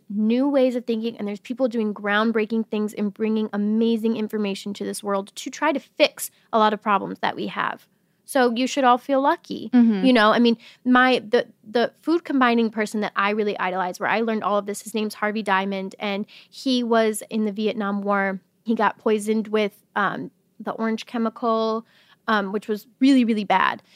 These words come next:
Speaker 1: basically. And he wrote a New York Times best-selling book called Fit for Life in the nineteen eighties on food combining and how he was able to manage, you know, almost everybody died from getting exposed to that chemical.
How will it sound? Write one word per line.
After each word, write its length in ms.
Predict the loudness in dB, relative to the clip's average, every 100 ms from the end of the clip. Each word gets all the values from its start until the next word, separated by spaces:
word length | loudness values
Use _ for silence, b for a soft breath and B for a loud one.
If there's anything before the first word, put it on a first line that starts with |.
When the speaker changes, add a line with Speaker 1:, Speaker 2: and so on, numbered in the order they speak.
| b
Speaker 1:
basically. 520 | 2 2 2 -2 -2 -2
And 180 | -2 -4
he 580 | -6 -2 0 0 -2 -4
wrote 340 | -4 2 2 2
a 80 | 0
New 120 | 0
York 180 | -2 -4
Times 340 | -6 -6 -6
best-selling 540 | -4 -6 -4 -6 -6 -4
book 280 | -4 -6 -8
called 260 | -6 -6
Fit 180 | -6 -10
for 100 | -6
Life 260 | -4 -4 -6
in 120 | -10 -8
the 60 |
nineteen 420 | -6 -8 -10 -12 -2
eighties 460 | -2 0 -2 -4 -6
on 160 | -4 -4
food 220 | -4 -8
combining 380 | -6 -6 -4 -6
and 100 | -6
how 120 | -6
he 200 | -8 -6
was 160 | -4 -4
able 260 | -6 -4 -6
to 200 | -4 -4
manage, 580 | -2 0 0 -2 -4 -6
you 60 | -4
know, 160 | -4 -8 _ _ -6
almost 300 | -2 -2 -2
everybody 380 | -4 -4 -6 -6
died 360 | -4 -2 -4 -10 _
from 160 | -10 -8
getting 220 | -8 -10
exposed 360 | -12 -12 -12 -12
to 60 | -16
that 180 | -18
chemical. 400 | -16 -18 -16 -18